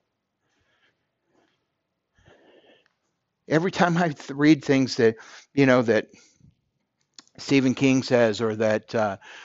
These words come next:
uh, John Grisham or other writers say, how do they do it? They read and they write. Simple enough.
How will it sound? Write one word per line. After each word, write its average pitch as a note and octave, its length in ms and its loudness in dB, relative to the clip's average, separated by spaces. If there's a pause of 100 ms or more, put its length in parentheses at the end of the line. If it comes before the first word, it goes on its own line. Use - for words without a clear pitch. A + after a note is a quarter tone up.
(180)
uh, A2 200 -6
John B2 280 2
Grisham B2+ 460 0
or A2 320 0
other C3 260 0
writers A#2+ 460 2
say, - 400 -2 (1300)
how B2 160 4
do C#3+ 80 8
they D3+ 100 6
do E3 160 4
it? G3 160 -2 (680)
They D3 100 0
read G2 240 -4
and A#2 80 -8
they D3+ 40 0
write. G#3 300 2 (1700)
Simple C#3 360 -2
enough. A3+ 440 -2